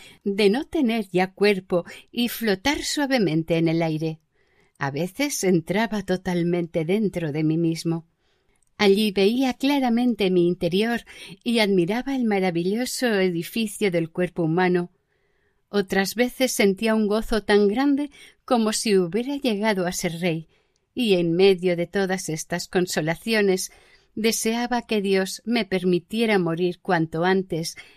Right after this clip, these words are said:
y que me fuera dado dejar desbordar mi agradecimiento a sus pies en el mundo de los espíritus.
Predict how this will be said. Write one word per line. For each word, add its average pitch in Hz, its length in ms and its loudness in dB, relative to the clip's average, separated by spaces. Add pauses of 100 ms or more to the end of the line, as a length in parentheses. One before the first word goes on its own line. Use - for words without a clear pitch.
(120)
y 208 140 -4
que 180 140 2
me 170 140 0
fuera 220 420 -2
dado 269 380 -4 (260)
dejar 202 720 -2
desbordar 185 720 0
mi 190 140 4
agradecimiento 175 880 0
a 170 40 -8
sus - 300 -8
pies 185 400 0 (300)
en 208 180 2
el 165 140 2
mundo 190 360 0
de 156 120 -2
los 151 200 -6
espíritus. 156 840 -8